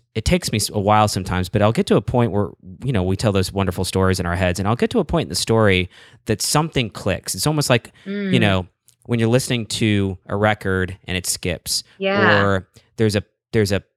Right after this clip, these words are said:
Speaker 1: particular note in a piece of music that seems like it's off just a little bit, and it, it just catches, you know, it, something fires in, in, internally, and you say, "Okay, wait a second." And it just, it kinda skips a beat, and you notice it. And there, there's always a moment in the stories that I'm telling to myself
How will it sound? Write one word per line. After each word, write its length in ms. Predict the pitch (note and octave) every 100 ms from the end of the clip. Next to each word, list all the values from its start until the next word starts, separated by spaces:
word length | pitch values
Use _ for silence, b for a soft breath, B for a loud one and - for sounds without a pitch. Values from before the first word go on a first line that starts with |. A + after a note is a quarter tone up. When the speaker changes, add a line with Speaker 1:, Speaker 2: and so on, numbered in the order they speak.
| _
Speaker 1:
particular 720 | A#2+ - D3+ - B2 G2+ F#2+ - _
note 340 | G#2+ A2+ G#2 -
in 80 | F#2
a 40 |
piece 240 | F#2 G#2+ -
of 80 | F2
music 380 | G2 F#2+ F2+ -
that 160 | D#2
seems 360 | - A#2 G#2 F#2+
like 180 | F2+ E2+
it's 160 | -
off 240 | F#2+ F2+ -
just 220 | G2+ F2+
a 20 |
little 240 | F2+ F#2
bit, 300 | E2+ F2 E2+ - b -
and 140 | F#2
it, 240 | F#2 - -
it 160 | F2+ -
just 240 | G2+ -
catches, 560 | - B2+ - F2 - - b b -
you 100 | G#2
know, 140 | F#2
it, 320 | F2+ - -
something 240 | C#3+ C3+ G2
fires 480 | G#2+ F#2 E2+ F2+
in, 120 | F#2+ F2+ -
in, 160 | F2+ -
internally, 540 | F#2 G#2 G2+ F#2 F2
and 80 | F2
you 80 | E2+
say, 180 | F2
"Okay, 220 | F2 - E2+
wait 180 | F2
a 20 | E2+
second." 360 | D2+ - D#2
And 100 | F2+
it 80 | F#2+
just, 180 | D#3 -
it 180 | - B2+
kinda 160 | - D#3+
skips 280 | - - G#2
a 40 |
beat, 280 | F#2 F#2 - -
and 100 | F#2
you 80 |
notice 300 | G2 F#2 E2+
it. 100 | E2+ -
And 140 | G2+
there, 200 | A2+ C3
there's 200 | C#3 B2+
always 240 | C3+ F3+
a 60 | D3+
moment 260 | C3+ B2+ F#2
in 40 |
the 40 | F#2+
stories 440 | - G2 F#2 E2+
that 80 | E2+
I'm 100 | F2
telling 300 | G2 F#2 E2+
to 60 |
myself 460 | D#2+ F2+ F#2 E2